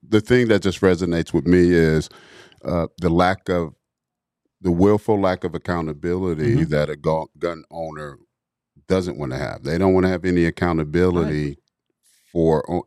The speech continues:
Speaker 1: and that, that's a troublesome mindset.
Speaker 2: Man.
Speaker 1: That's a troublesome,
Speaker 2: Very.
Speaker 1: you know, outlook in, in that you,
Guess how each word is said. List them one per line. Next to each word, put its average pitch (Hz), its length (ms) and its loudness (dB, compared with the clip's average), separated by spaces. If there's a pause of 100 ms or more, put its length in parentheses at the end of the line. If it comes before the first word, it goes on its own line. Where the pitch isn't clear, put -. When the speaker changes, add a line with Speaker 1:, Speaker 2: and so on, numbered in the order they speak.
Speaker 1:
and 87 400 -2
that, 95 240 2 (340)
that's 95 340 0
a 82 140 -8
troublesome 95 720 -2 (120)
mindset. 90 880 -2
Speaker 2:
Man. 69 100 -14
Speaker 1:
That's 82 180 -6
a 73 80 -6
troublesome, 80 720 -2 (340)
Speaker 2:
Very. 73 260 -12 (460)
Speaker 1:
you 82 140 2
know, 78 180 0 (100)
outlook 85 480 -4
in, 76 360 -4
in 76 240 -2
that 73 360 -4 (1200)
you, 87 220 2